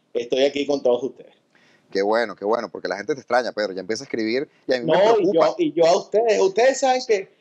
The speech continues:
Speaker 1: cuando uno se dedica a este negocio, Augusto, y yo creo que tú puedes dar fe de absolutamente eso igual que yo, uno no sirve para estar en la casa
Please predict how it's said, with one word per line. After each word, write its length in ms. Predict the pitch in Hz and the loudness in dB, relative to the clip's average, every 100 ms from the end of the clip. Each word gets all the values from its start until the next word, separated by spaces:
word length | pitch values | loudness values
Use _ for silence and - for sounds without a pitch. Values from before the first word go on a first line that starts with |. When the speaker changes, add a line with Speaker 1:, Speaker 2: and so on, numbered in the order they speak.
| _ _ | _ _
Speaker 1:
cuando 340 | 180 190 185 196 | 0 0 2 2
uno 200 | 247 285 | 2 0
se 160 | 254 | 4
dedica 380 | 214 180 175 175 | 4 4 2 0
a 40 | 214 | 0
este 180 | 226 | 0
negocio, 380 | 185 180 180 151 | 2 0 0 0
Augusto, 320 | 135 180 - 127 | 0 -2 -2 0
y 40 | |
yo 120 | 131 | 2
creo 180 | 160 180 | 2 2
que 80 | - | 0
tú 220 | - 139 | -2 -2
puedes 200 | 170 165 | 0 2
dar 180 | 170 151 | 2 0
fe 180 | - 156 | 0 2
de 80 | 165 | 4
absolutamente 840 | 156 - 120 127 147 151 147 156 139 | 2 0 -2 -2 -2 -2 0 2 2
eso 180 | 139 151 | 0 0
igual 200 | 135 135 | 0 0
que 140 | 143 | 2
yo, 260 | 147 139 - _ _ _ _ _ _ | 2 0 -4 _ _ _ _ _ _
uno 320 | 208 240 247 233 | -2 2 2 2
no 200 | 240 240 | 0 0
sirve 520 | - 277 180 135 131 | -4 -4 0 0 2
para 240 | 135 135 | 2 0
estar 360 | 139 - 170 170 | 0 0 0 2
en 200 | 202 180 | 0 0
la 140 | 143 | -2
casa 400 | - 180 - 87 | -2 -4 -4 -8